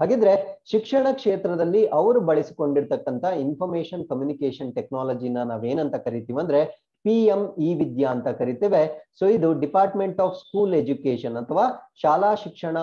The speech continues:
ಇ-, ಇಲಾಖೆ ವತಿಯಿಂದ launch ಆಗಿರ್ತಕ್ಕಂಥ ಒಂದು initiative ಆಗಿರುತ್ತೆ.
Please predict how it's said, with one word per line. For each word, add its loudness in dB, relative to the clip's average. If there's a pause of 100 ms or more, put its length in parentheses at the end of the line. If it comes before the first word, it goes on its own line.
(200)
ಇ-, 0
ಇಲಾಖೆ 0
ವತಿಯಿಂದ 0
launch 0
ಆಗಿರ್ತಕ್ಕಂಥ -6
ಒಂದು -2
initiative -4
ಆಗಿರುತ್ತೆ. 0